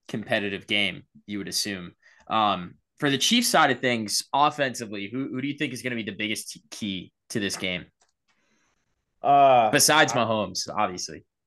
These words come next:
Speaker 2: Uh, well, I would say, you know, if Pacheco, I mean, they gotta get Pacheco running. I, I've, I've said, if you're not getting Pacheco at least twenty carries in this playoff run, then you're,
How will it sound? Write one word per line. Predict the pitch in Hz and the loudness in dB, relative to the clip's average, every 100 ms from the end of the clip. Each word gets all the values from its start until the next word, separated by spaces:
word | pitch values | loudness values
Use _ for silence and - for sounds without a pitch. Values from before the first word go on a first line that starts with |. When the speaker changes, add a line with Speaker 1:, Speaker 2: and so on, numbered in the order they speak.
| - | -6
Speaker 2:
Uh, | 101 139 139 123 113 | 0 4 6 6 4
well, | 120 | 4
I | 127 127 | 2 2
would | 147 151 127 | 2 0 -2
say, | 147 131 120 113 104 | 0 0 0 -2 -4
you | 104 - 117 | -6 -8 -4
know, | 110 104 101 92 | 0 0 0 -2
if | 117 117 92 | -4 -4 -8
Pacheco, | 113 101 110 110 120 120 120 117 - | -12 -2 -2 0 0 2 0 -4 -4
I | 113 110 | -4 -2
mean, | 110 110 110 | -4 -4 -4
they | 107 120 | -4 2
gotta | 123 123 | 2 2
get | 127 107 | -2 -6
Pacheco | 117 - 110 113 | -6 -2 -2 -2
running. | 104 107 104 101 101 | 0 0 -2 -4 -8
I, | - 107 98 - 107 110 | -4 -2 -2 -2 0 0
I've, | 101 107 | -2 -4
I've | 110 - | -6 -6
said, | 123 110 107 101 | -4 0 0 -2
if | 107 113 | -6 -4
you're | 131 | -2
not | 131 120 110 | 0 -2 -2
getting | 120 107 | -4 -4
Pacheco | 110 123 117 120 113 | -6 -2 -2 0 0
at | 104 | 0
least | 107 113 - | -2 -6 -8
twenty | 127 117 110 | -8 -6 -6
carries | - 110 110 110 110 107 117 | -4 -2 0 0 -2 -6 -10
in | 107 | -10
this | 107 - | -10 -8
playoff | 117 113 110 107 104 | -2 2 4 2 0
run, | 107 107 104 | -2 -2 -4
then | 104 | -4
you're, | 104 104 98 | -4 -4 -6